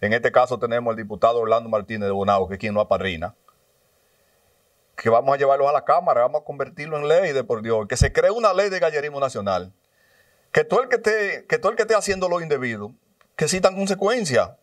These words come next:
de por Dios, porque es que el fe-, el decreto que tenemos es muy flexible,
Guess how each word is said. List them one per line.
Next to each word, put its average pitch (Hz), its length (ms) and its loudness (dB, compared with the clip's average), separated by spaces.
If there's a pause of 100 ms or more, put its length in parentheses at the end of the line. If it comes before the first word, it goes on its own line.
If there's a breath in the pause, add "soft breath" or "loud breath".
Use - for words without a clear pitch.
(320)
de 123 140 2
por 131 160 4
Dios, 139 360 2 (640 loud breath)
porque 135 260 2
es 202 40 -2
que 208 100 0
el 196 80 -2
fe-, 180 140 -2
el 160 80 -6
decreto 180 500 0
que 160 80 -4
tenemos 143 280 0
es 147 40 -6
muy 170 100 -8
flexible, 143 600 -4